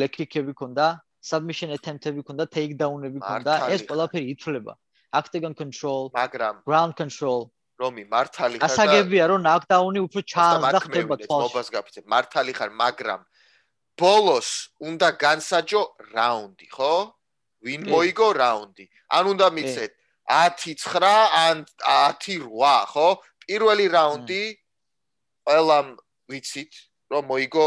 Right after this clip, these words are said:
Speaker 2: რომანმა ათი ცხრა,
Speaker 1: კი.
Speaker 2: ხო?
Speaker 1: მეორე
Speaker 2: მეორე
Speaker 1: წააგო.
Speaker 2: რაუნდი წააგო იგივე, ათი ცხრა.
Speaker 1: კი.
Speaker 2: და
Speaker 1: კი.
Speaker 2: მესამე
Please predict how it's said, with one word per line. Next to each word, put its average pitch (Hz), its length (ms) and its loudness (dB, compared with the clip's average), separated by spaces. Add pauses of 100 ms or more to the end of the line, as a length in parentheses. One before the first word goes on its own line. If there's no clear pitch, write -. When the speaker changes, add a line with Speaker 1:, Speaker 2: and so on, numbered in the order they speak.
(120)
Speaker 2:
რომანმა 123 480 -4 (460)
ათი 113 320 -4
ცხრა, 117 260 -2
Speaker 1:
კი. 85 240 -10
Speaker 2:
ხო? 123 160 0 (560)
Speaker 1:
მეორე 160 240 0
Speaker 2:
მეორე 226 400 6
Speaker 1:
წააგო. 180 140 2
Speaker 2:
რაუნდი 170 340 2 (100)
წააგო 165 460 6 (200)
იგივე, 123 360 -8 (320)
ათი 135 400 -2
ცხრა. 110 400 -6
Speaker 1:
კი. 123 100 -4 (460)
Speaker 2:
და 131 80 0
Speaker 1:
კი. 117 160 -10
Speaker 2:
მესამე 240 500 4